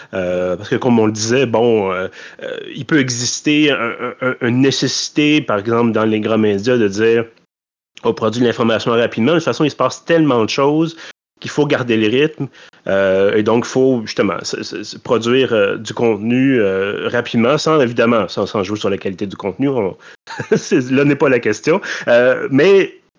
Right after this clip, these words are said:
bon, vous aviez parlé, c'est ça, de lenteur journalistique. Et Andréane, je sais que vous, vous avez fait de la, de la vidéo.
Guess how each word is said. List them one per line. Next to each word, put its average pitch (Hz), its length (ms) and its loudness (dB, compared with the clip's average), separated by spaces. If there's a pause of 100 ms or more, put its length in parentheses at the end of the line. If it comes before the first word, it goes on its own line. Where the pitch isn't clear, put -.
(100)
bon, 123 240 0
vous 123 140 -2
aviez 120 200 2
parlé, 131 360 0
c'est 117 80 -6
ça, 120 120 0
de 110 120 0
lenteur 131 520 2
journalistique. 127 600 0
Et 135 60 4
Andréane, 123 380 2
je 117 100 0
sais - 160 -4
que - 80 0
vous, 123 260 0
vous 120 100 -4
avez 110 180 2
fait 123 160 -2
de 113 100 -4
la, 98 280 0
de - 280 -20
la 104 80 2
vidéo. 135 680 0